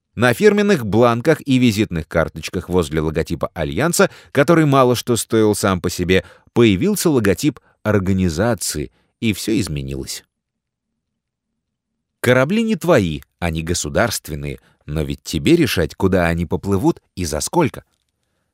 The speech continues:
Нефтяные платформы, словно гигантские комары, высасывают из земли её чёрную кровь.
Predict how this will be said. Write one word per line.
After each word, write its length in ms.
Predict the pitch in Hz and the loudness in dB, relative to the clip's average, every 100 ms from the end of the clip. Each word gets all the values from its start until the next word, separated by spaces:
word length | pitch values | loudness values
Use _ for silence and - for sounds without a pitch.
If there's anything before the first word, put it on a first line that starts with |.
| _ | _
Нефтяные 500 | 90 98 - 92 98 | -4 -4 -2 0 0
платформы, 720 | 92 85 80 - 160 160 170 - | 0 0 -2 2 2 4 0 0
словно 440 | - 147 160 156 | -4 -2 -2 0
гигантские 720 | 151 139 117 139 117 - 127 104 | 0 0 0 0 -2 -4 -2 -2
комары, 480 | 110 95 95 131 | 0 2 2 2
высасывают 840 | 101 110 - 110 113 - 107 104 95 | 2 0 0 0 0 0 0 0 0
из 120 | 98 | -2
земли 360 | 76 82 80 92 | -2 -2 -2 0
её 320 | 90 87 85 | 0 0 0
чёрную 500 | - 85 73 71 69 | 0 0 0 -2 -8
кровь. 380 | - 71 67 | -4 -2 -2